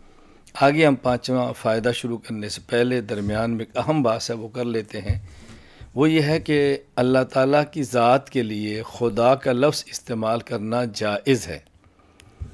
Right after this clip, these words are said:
یہ بات اچھی طرح ذہن نشین فرمائیں، میں اس پر حوالہ جات بھی دوں گا،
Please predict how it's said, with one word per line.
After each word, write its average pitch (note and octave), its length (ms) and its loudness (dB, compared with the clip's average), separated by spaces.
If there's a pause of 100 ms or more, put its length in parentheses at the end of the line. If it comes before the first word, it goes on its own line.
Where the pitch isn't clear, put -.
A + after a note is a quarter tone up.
(240)
یہ C3+ 160 2
بات B2+ 300 4
اچھی D#3 220 0
طرح E3 200 2
ذہن D3+ 220 2
نشین C#3+ 260 0
فرمائیں، C3 440 2
میں B2+ 100 0
اس - 140 -8
پر A#2+ 100 -6
حوالہ G#2 380 -4
جات A2+ 300 2
بھی B2 160 -6
دوں A#2+ 300 -2
گا، A#2 180 -2